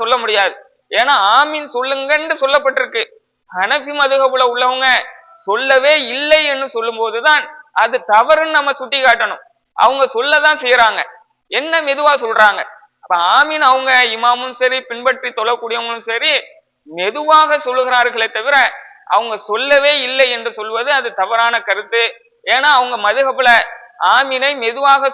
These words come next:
சொல்வது அது சரியானது என்று எழுதி வச்சிருக்கிறாங்க. அப்போ ஆமீன் சொல்வது வந்து மார்க்கத்துல உரத்த குரல்ல சொல்லுங்க, ரொம்ப மெதுவா சொல்லுங்க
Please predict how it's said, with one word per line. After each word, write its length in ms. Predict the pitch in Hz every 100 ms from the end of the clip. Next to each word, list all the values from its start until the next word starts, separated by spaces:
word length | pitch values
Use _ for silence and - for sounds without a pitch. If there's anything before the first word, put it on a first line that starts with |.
| 247
சொல்வது 380 | 247 254 247 247 220 - - - 208
அது 120 | 233 -
சரியானது 580 | 214 247 240 233 220 233 240 202 208
என்று 160 | 240 226
எழுதி 180 | 220 233
வச்சிருக்கிறாங்க. 540 | 214 220 208 208 208 254 285 - - - _ -
அப்போ 160 | 208 233 180 190
ஆமீன் 300 | 262 294 294 269
சொல்வது 320 | 254 262 254 233
வந்து 160 | 233 262 220
மார்க்கத்துல 500 | 226 254 254 254 247 226 - - - _ 151
உரத்த 300 | 214 277 - 294 247
குரல்ல 280 | 254 254 247 233
சொல்லுங்க, 300 | 226 226 226 240 214 - - _ - 202
ரொம்ப 240 | 277 285 240
மெதுவா 420 | 226 233 294 302 302 269
சொல்லுங்க 280 | 247 262